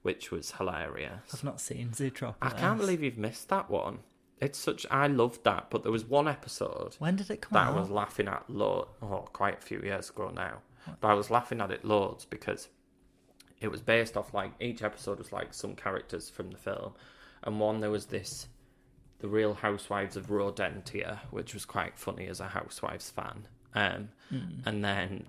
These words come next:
Speaker 1: there was one where it had those slow sloths in it, and somebody was trying to get to a gig, a waitress was trying to get, camarera? Is that a waitress?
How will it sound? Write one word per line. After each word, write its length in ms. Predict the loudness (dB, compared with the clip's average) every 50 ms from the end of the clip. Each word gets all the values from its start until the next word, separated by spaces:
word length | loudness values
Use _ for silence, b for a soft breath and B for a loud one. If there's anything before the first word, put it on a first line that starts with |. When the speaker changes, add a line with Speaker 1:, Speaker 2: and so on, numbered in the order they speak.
| -6 -4
Speaker 1:
there 100 | -2 -2
was 200 | -2 -2 2 2
one 260 | 4 4 4 2 0
where 240 | 0 0 2 0 0
it 120 | 0 0
had 200 | 0 0 0 0
those 240 | -2 -2 -2 -2 -4
slow 380 | -4 -2 0 0 0 0 -2 -6
sloths 540 | -8 -6 -4 -4 -4 -4 -6 -8 -6 -6 -4
in 100 | -4 -4
it, 260 | -6 -8 -10 -14 -16 _ _ _ -4
and 320 | -4 -4 -4 -6 -8 -12 -16 _ _
somebody 420 | -4 -2 -2 -2 -2 -2 -4 -6
was 120 | -8 -10 -6
trying 300 | -2 0 0 0 0 -2
to 60 | -4
get 280 | -2 -2 -2 -2 -4 -6
to 140 | -6 -6 -6 -6
a 20 |
gig, 420 | -6 -6 -6 -6 -6 -6 -10 -14 -18 -20 -20 -12 -8
a 60 | -4
waitress 840 | -2 -2 -2 -4 -6 -10 -8 -8 -6 -8 -8 -10 -12 -14 -14 -14 b b b b b
was 140 | -8 -8 -6
trying 240 | -4 -4 -4 -4 -4
to 80 | -8
get, 220 | -8 -8 -10 -10 -12 -16 _ _ _
camarera? 680 | -6 -4 -2 0 0 0 0 0 0 -2 -2 -2 -4 -6 -8 -14 _ _ _ _ _ _ _ _ _ _ _ _ _ _ _ _ _ _ _ _ _ _ _ _ _ _ _ _ _ -8
Is 60 | -4
that 140 | -4 -2 -2
a 20 |
waitress? 600 | -2 -2 -2 -2 -4 -6 -12 -16 -16 -16 -20 -20